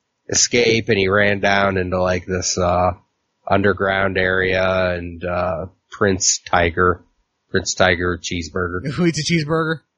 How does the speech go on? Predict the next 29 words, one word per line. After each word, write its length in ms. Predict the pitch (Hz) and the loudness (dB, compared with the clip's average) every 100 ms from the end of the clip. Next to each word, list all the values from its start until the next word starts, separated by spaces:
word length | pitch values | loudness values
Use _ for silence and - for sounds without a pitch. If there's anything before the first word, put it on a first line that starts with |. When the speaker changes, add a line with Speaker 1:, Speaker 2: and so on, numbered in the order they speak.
| _ _ _ | _ _ _
Speaker 1:
Who 180 | 107 104 | 2 4
eats, 500 | 104 98 - - 113 - | 4 4 2 2 -2 -6
Prince 300 | - 135 123 | 0 2 2
Tiger 400 | 123 117 107 107 | 2 2 2 0
eating 280 | 101 101 95 | 0 0 -2
a 40 | 92 | -2
cheeseburger. 480 | 113 101 87 92 | -4 -4 -2 0
Speaker 2:
From 180 | 123 156 | 2 2
God 240 | 151 156 165 | 2 2 2
Hates 220 | 151 147 | 0 2
Speaker 1:
And 320 | 151 196 151 | 2 2 0
Speaker 2:
Astronauts, 340 | 143 151 - | -2 -4 -8
for 100 | - | -8
those 200 | 127 127 | -4 -4
of 80 | 131 | -2
you 120 | 123 | 0
who 60 | 135 | 2
Speaker 1:
yeah, 160 | 98 110 | 2 2
Speaker 2:
are 20 | |
wondering 300 | 135 156 147 | 0 0 0
what 140 | 135 107 | 2 2
Speaker 1:
and 120 | 107 | 0
Speaker 2:
reference 320 | - 135 135 | -4 -6 -6
we're 80 | 135 | -4
making. 340 | 135 135 143 - _ _ _ _ | -4 -6 -10 -12 _ _ _ _
Speaker 1:
And, 460 | 113 110 107 101 101 | 0 2 0 0 0
uh, 360 | 98 92 92 | 2 2 2
Lieutenant 720 | 95 101 101 123 127 123 95 | 0 0 0 0 0 -2 -2
Doggy, 680 | 90 98 117 107 87 92 - | -2 0 0 -4 -8 -10 -12